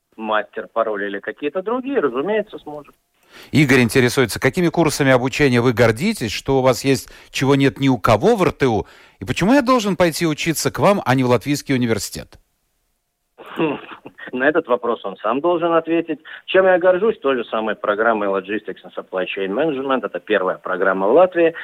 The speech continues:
Speaker 1: ну, на момент создания, которая создана, э, и осуществляется университетами из трёх стран, и диплом, соответственно, выдаётся тоже тремя университетами. Кстати, подписывается Его Величеством Королём Испании.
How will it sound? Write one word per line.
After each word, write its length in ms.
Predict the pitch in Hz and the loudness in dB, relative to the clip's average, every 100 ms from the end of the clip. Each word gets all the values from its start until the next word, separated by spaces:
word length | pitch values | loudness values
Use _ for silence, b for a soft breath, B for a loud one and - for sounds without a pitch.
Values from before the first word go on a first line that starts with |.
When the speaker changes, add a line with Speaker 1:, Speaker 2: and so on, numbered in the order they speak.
| - | -4
Speaker 1:
ну, 80 | 135 | -2
на 100 | 117 | 0
момент 360 | 101 101 98 - | 0 0 -2 -4
создания, 560 | 101 143 165 151 143 B B B | -2 2 2 4 2 B B B
которая 460 | - - 117 107 104 | -6 0 4 4 4
создана, 640 | - 113 98 104 98 95 90 | 2 -2 0 -2 -2 -2 0
э, 240 | 104 95 | 2 2
и 280 | 95 98 95 | 2 0 0
осуществляется 840 | 95 - - 107 - 143 151 - | -2 -6 -12 -10 0 2 2 0
университетами 680 | 104 101 95 - 143 - 120 | -6 -6 -10 -4 -4 -2 -4
из 200 | 117 131 | -4 -4
трёх 320 | - 127 104 | 0 0 0
стран, 460 | - - 175 226 226 B B - | -2 2 4 4 2 B B -8
и 100 | 156 | -6
диплом, 440 | 123 - 156 170 | -6 0 0 0
соответственно, 680 | 107 95 104 131 - 107 95 | -4 -4 -2 -4 -4 -6 -4
выдаётся 500 | 90 95 110 135 104 | -4 -2 -2 -2 -6
тоже 240 | 98 92 87 | -8 -10 -10
тремя 320 | 95 101 107 | -8 -4 -2
университетами. 680 | 104 101 - - - 78 82 - | -2 -6 -10 -14 -12 -14 -16 -16
Кстати, 300 | - 117 196 | 0 0 0
подписывается 680 | - - - - 160 156 151 | -6 -6 -6 0 2 2 2
Его 320 | 135 123 101 | 4 4 0
Величеством 500 | 92 98 - - 139 | -2 -6 -6 -6 -6
Королём 400 | - 92 87 95 | -2 -2 -2 -6
Испании. 480 | - - - - | -10 -12 -14 -16